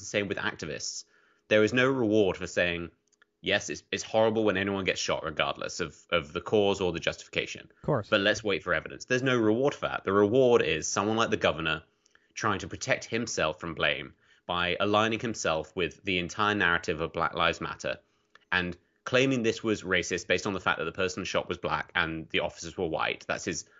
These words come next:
Speaker 1: only justification for the racism accusation, because he thinks he'll stay safe.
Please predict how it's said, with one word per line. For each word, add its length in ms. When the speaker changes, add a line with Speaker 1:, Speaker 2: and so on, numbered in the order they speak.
Speaker 1:
only 200
justification 760
for 120
the 80
racism 680
accusation, 680
because 200
he 160
thinks 320
he'll 180
stay 260
safe. 380